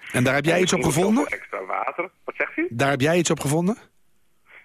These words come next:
Speaker 2: Eh, ja, ik zat te denken. Ik denk van, nou ja, je hebt ook wel vroeger bij aquariumsjes, hè, heb je wel van die, eh, van die dingen, want dan kun je het aquarium mee schoonmaken.
Speaker 1: Mhm.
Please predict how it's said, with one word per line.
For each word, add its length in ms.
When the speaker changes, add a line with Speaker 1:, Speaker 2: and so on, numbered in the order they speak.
Speaker 2:
Eh, 280
ja, 400
ik 100
zat 180
te 80
denken. 340
Ik 120
denk 220
van, 160
nou 180
ja, 140
je 140
hebt 180
ook 120
wel 200
vroeger 340
bij 200
aquariumsjes, 840
hè, 80
heb 220
je 80
wel 140
van 220
die, 300
eh, 200
van 180
die 100
dingen, 220
want 100
dan 80
kun 120
je 60
het 160
aquarium 400
mee 100
schoonmaken. 720
Speaker 1:
Mhm. 140